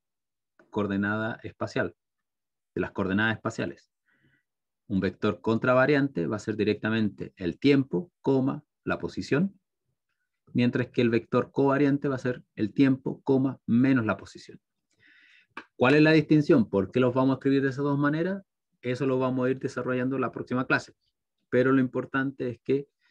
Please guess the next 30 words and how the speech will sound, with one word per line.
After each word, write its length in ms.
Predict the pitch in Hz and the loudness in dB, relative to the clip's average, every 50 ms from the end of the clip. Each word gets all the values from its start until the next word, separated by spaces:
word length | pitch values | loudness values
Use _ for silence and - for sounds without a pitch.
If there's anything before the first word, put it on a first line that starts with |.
| _ _ _ _ | _ _ _ _
hasta 240 | - 95 - - 107 | -18 -18 -8 -6 -6
este 160 | 101 - 131 | -4 -2 0
momento 560 | 131 139 139 143 147 147 151 151 190 196 196 _ _ _ _ _ _ _ _ _ _ _ _ _ | 2 4 6 6 4 4 2 0 -2 -6 -6 _ _ _ _ _ _ _ _ _ _ _ _ _
nosotros 580 | - 113 107 - 120 117 117 - 127 127 120 - | -6 -6 -4 -2 -2 -2 -2 -4 -4 -4 -2 -2
hemos 280 | 123 120 123 123 117 | 0 0 0 0 0
visto 560 | 113 120 123 120 - _ - 143 143 - - _ _ _ _ _ _ _ _ _ _ _ _ _ _ _ _ _ _ _ _ _ _ _ _ _ | -2 -4 -4 -4 -6 _ -4 -4 -4 -4 -8 _ _ _ _ _ _ _ _ _ _ _ _ _ _ _ _ _ _ _ _ _ _ _ _ _
un 280 | - 110 107 101 98 92 | -6 -2 -2 0 0 0
baño 260 | 113 117 120 113 104 | 0 2 2 2 0
muy 140 | 101 104 101 | 0 -2 -2
súper 280 | 123 123 - 131 131 | -2 -2 0 0 0
rápido 320 | 139 135 139 143 143 139 131 | 0 -2 -2 0 0 0 0
de 60 | 131 | 0
relatividad, 580 | 123 123 120 117 117 120 120 120 123 139 180 175 - _ _ _ _ _ _ _ _ _ _ _ _ _ _ _ _ _ _ _ _ _ _ _ _ _ _ _ | 0 0 -2 -2 -2 -2 -2 -2 -2 -4 -6 -10 -14 _ _ _ _ _ _ _ _ _ _ _ _ _ _ _ _ _ _ _ _ _ _ _ _ _ _ _
donde 640 | - 98 95 104 113 120 131 135 131 139 143 156 156 - - - - - - _ _ _ _ _ _ _ _ _ _ _ _ _ _ _ _ _ _ _ _ | -12 -8 -6 -4 -2 -2 -2 -2 -2 -2 -2 -4 -6 -12 -20 -20 -20 -20 -20 _ _ _ _ _ _ _ _ _ _ _ _ _ _ _ _ _ _ _ _
el 140 | - 110 107 | -4 -2 0
ingrediente 380 | 107 107 107 110 120 120 131 | 0 0 0 0 0 -2 -2
principal, 640 | - 127 120 - - 135 - - 143 151 175 196 - _ _ _ _ _ _ _ _ _ _ _ _ _ _ _ _ _ | -2 -4 -4 -2 -4 -4 -2 0 0 0 0 -4 -8 _ _ _ _ _ _ _ _ _ _ _ _ _ _ _ _ _
que, 280 | _ 110 101 101 95 95 _ _ | _ -6 -6 -6 -6 -10 _ _
que 80 | 107 | -6
es 60 | 104 | -4
la, 220 | 107 107 107 107 107 | -4 -4 -4 -2 -2
el 80 | 104 | -2
mensaje 420 | 104 104 104 101 - 120 - - 123 | -2 -2 -2 -4 -6 -8 -4 -4 -4
de 60 | 120 | -4
esta 160 | - - 131 | -4 -4 -4
clase, 420 | - 135 143 139 - - 165 160 - | -2 -2 -4 -4 -6 -8 -10 -12 -10
que 100 | _ - | _ -8
tienen 260 | - 113 113 113 113 113 | -6 -6 -4 -6 -6 -4
que 440 | - 113 113 113 113 113 113 113 113 | -4 -2 0 0 2 2 2 2 0
recordar, 480 | 117 113 - - 117 123 131 - - | -2 -4 -4 -4 -4 -4 -4 -6 -6